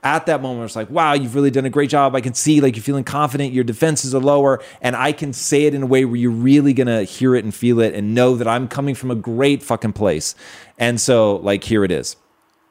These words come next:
So if he's not in that place,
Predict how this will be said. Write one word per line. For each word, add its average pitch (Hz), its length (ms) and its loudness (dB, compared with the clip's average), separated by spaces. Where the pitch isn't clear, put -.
So 120 360 2
if 131 140 0
he's 135 220 0
not 151 400 0
in 120 160 -6
that 95 240 -2
place, 92 440 0